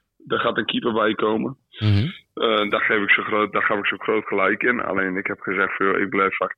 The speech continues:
Speaker 1: vechten voor wat ik va-, waard ben." Ik ben er altijd in blijven geloven en ik heb altijd wel geloofd dat de kans een keer zou gaan komen. En ja,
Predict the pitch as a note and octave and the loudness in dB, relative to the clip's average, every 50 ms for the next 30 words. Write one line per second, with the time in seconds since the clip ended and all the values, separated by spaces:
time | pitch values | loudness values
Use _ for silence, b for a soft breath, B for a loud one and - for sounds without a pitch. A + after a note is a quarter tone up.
0 | _ _ - - A#2+ A2+ - - G#2+ - A2+ A2 G#2+ G2 G#2 F#2+ - _ - - | _ _ -2 0 0 0 0 -4 -6 -4 -2 -2 0 0 -2 -4 -4 _ -8 -8
1 | - - G#2 G#2 G#2 G2 A2+ A2+ G#2 G#2+ G#2 G#2 G#2+ - _ _ _ _ _ _ | -8 -6 -4 -2 0 0 0 0 0 0 -2 -2 -2 -6 _ _ _ _ _ _
2 | _ _ - G#2+ G2+ A2 A2 A2 A2 G#2+ A2+ A2 A2+ A2 A#2 A2+ G#2+ A2+ A2 A2 | _ _ -6 -4 -2 -2 -2 0 0 -2 -2 -2 -4 -4 -2 -2 0 2 2 2
3 | G#2+ G#2 - - G#2+ A2 A#2 A#2 A2+ A2 A2 A2+ A2 G#2+ G#2+ G#2 F#2+ G2+ G#2 - | 0 0 -2 -2 0 2 2 2 0 0 -2 -2 0 0 -2 -2 -4 -6 -6 -2
4 | - G#2+ G2 - - G#2+ G#2 G#2+ G2 G2+ G#2 G2 - - G#2 G#2 G#2 G2 G2 G#2 | -2 -2 -2 0 -4 -2 -2 -2 0 0 -2 -2 -2 -2 0 0 0 0 -2 -4
5 | G#2 G#2 - G#2 G#2+ G#2+ G2+ - A2 - A#2 A2 A2 G#2+ A2 G#2+ G#2 - - _ | -4 -2 -2 -2 -2 -2 -2 -4 -4 0 0 0 0 2 0 -2 -2 -4 -6 _
6 | - A#2+ C3+ C3+ A2+ G#2 - - F2+ F#2 - _ _ _ _ _ _ _ _ _ | -2 0 0 0 -2 -4 -4 -4 -4 -6 -8 _ _ _ _ _ _ _ _ _
7 | _ - F#2+ F2+ F2 - - | _ 0 0 0 0 -2 -6